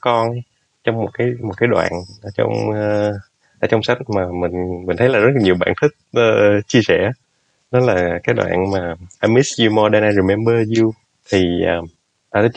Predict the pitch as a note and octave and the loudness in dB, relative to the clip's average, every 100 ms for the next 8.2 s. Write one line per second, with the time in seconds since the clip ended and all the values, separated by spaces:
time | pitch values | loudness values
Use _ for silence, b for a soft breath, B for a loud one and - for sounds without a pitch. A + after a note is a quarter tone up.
0 | B2 A2+ A2 D3 C#3 B2 C#3+ D3+ - F#2+ | 2 2 0 0 0 0 0 -2 -2 0
1 | F2+ E2 F2 F#2+ G2+ G2+ G2+ G2+ G2+ G2+ | 2 0 0 0 0 0 -2 -4 -6 -6
2 | G2 A#2+ A#2 G#2 F#2+ F2+ F2+ F2 - G#2 | -2 -2 -2 -2 0 0 -2 -4 -6 -4
3 | F2+ F2+ G#2 F#2+ - G#2 A#2+ B2 B2 C3+ | -6 -6 -10 -10 -4 -2 0 -2 -2 -2
4 | G2 E2+ - C3+ B2 - - _ _ A2 | 0 0 0 0 -2 -4 -20 _ _ -2
5 | A2 F#2+ F2 F#2+ F2+ F#2+ C3 G2 G#2+ F#2 | 0 2 2 0 0 0 2 0 0 -2
6 | - A2+ A2+ A2+ _ _ _ G2+ A2+ F#2+ | -2 -2 -2 -6 _ _ _ -6 -4 -2
7 | F2+ F2 A2 A#2+ G#2+ _ _ _ A#2+ A#2+ | 0 2 2 0 -4 _ _ _ -4 0
8 | D#3+ E3+ | 2 0